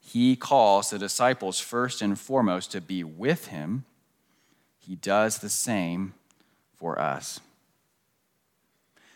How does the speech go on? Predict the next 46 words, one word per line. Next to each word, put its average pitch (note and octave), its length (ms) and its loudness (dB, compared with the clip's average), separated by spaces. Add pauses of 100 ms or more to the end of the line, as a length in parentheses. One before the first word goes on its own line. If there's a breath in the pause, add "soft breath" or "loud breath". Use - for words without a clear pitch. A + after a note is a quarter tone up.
(140 soft breath)
And - 100 -2
if - 80 -6
you F#3+ 80 -4
still D#3 260 2
don't B2 160 6
believe F2+ 300 -4
me, G2 80 -2
remember F#2+ 400 -2
this. F#2+ 460 -8 (420 soft breath)
Jesus F#2+ 400 -4
calls A2+ 480 4
them D3 180 4
in G2+ 140 2
chapter A2 460 2
three. C#3+ 640 0 (1040)
Now, - 60 -10
he C#2 60 -8
doesn't G2 200 -4
just B2+ 140 -2
call D#3 180 8
them E3 140 4
to E3+ 80 0
be F#3 40 2
with A#2 260 0
him. G#2 140 0
He F#2+ 60 0
does G2 260 0
call A#2+ 220 0
them A#2+ 140 2
to A2+ 60 -4
preach A#2+ 300 -6
and G#2+ 120 -2
cast G2+ 280 -6
out F#2+ 200 -4
demons. G#2 480 -4 (440)
He A#2 380 0
does A2 340 0
not G2+ 280 0
send C3 340 4
them C3 160 4
to C3+ 100 -6
do G2 280 -4
that D2 200 -2
until D#2 300 -10
chapter D2+ 400 -10
six. - 460 -16